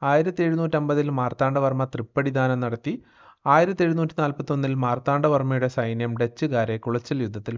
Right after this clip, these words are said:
പരാജയപ്പെടുത്തി. ഇതിൽ റോങ് ആയിട്ടുള്ള സ്റ്റേറ്റ്മെന്റ് എന്ന് പറയുന്നത് ഫസ്റ്റ് സ്റ്റേറ്റ്മെന്റ് ആണ്. തൃശൂർ പൂരം ആരംഭിച്ചത് മാർത്താണ്ഡവർമ്മയല്ല, ശക്തൻ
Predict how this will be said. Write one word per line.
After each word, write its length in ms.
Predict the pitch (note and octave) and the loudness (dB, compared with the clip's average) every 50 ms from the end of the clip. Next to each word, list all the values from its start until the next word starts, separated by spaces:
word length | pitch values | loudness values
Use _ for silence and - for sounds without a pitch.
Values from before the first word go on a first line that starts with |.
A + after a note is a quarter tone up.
| - | -4
പരാജയപ്പെടുത്തി. 680 | A#2 G#2+ G2+ F#2+ F#2 F#2 F#2 F2+ - E2 E2 - E2+ - _ _ _ - _ - - _ - - | -4 -4 -4 -4 -6 -8 -10 -10 -10 -12 -14 -14 -16 -20 _ _ _ -20 _ -20 -20 _ -14 -4
ഇതിൽ 140 | C#3 D3+ D#3+ D3+ D3 | 2 4 4 6 6
റോങ് 280 | C#3+ C#3+ D#3 E3+ F3+ F3 | 6 4 4 4 4 4
ആയിട്ടുള്ള 300 | F3 E3+ E3 E3+ D#3+ D#3+ - | 4 4 4 2 0 0 2
സ്റ്റേറ്റ്മെന്റ് 480 | - D3 C#3 C3+ C3+ C#3+ C#3 C#3 C#3+ C#3+ | 2 0 0 0 0 -2 -2 0 0 0
എന്ന് 120 | C#3 C#3 C3 | 0 0 0
പറയുന്നത് 340 | B2 A#2+ A#2+ A#2+ A#2+ A#2+ C3 E3 - - - C3 - - | 0 0 0 -2 -2 0 -2 -2 -2 -4 -12 -12 -4 0
ഫസ്റ്റ് 360 | C#3+ C3 - - _ - D#3+ - | 0 0 -2 -2 _ -4 -4 -4
സ്റ്റേറ്റ്മെന്റ് 500 | - - B2 A2+ A#2 - A#2 A#2 A2+ G#2 G2 | -2 -2 -2 -2 -2 -4 -4 -4 -2 -2 -4
ആണ്. 120 | G#2 D3 F#3+ - | -4 -4 -6 -6
തൃശൂർ 320 | C#3+ B2 - - D3+ D3+ D3+ D#3 | -8 -6 -2 -2 -2 -2 0 2
പൂരം 240 | D#3 D3+ D3 C#3+ C3 B2+ | 2 2 4 2 2 0
ആരംഭിച്ചത് 420 | B2+ B2+ B2+ B2+ A#2+ - B2+ D3 D3+ D3+ | 0 0 -2 -4 -4 -4 -4 -4 -2 -2
മാർത്താണ്ഡവർമ്മയല്ല, 1000 | B2+ A#2 A#2 - B2+ B2 A#2+ B2+ B2 B2 A#2 A#2 B2 A#2+ G#2+ G#2 G#2+ G#2 C3 F3+ - - | -2 -2 -2 -2 -2 0 0 0 0 0 -2 -2 -4 -4 -4 -4 -2 -2 -2 -2 -2 -4
ശക്തൻ 300 | C#3+ C3+ - - D3+ | -8 -10 -6 -6 -4